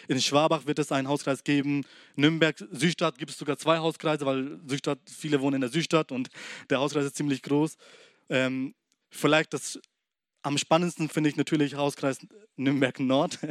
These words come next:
<laughs> Aus, nicht nur, weil ich da wohne, sondern da wird was richtig abgehen. <laughs> Das kann ich schon mal versprechen. Nee.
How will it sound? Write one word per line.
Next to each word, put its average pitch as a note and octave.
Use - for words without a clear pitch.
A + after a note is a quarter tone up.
<laughs> -
Aus, D#3
nicht C#3+
nur, D3+
weil C#3+
ich C#3
da C3
wohne, D#3+
sondern B2+
da C3+
wird C#3
was C3+
richtig D3
abgehen. E3
<laughs> C#3
Das D3+
kann E3
ich E3
schon E3+
mal D3
versprechen. D#3+
Nee. B2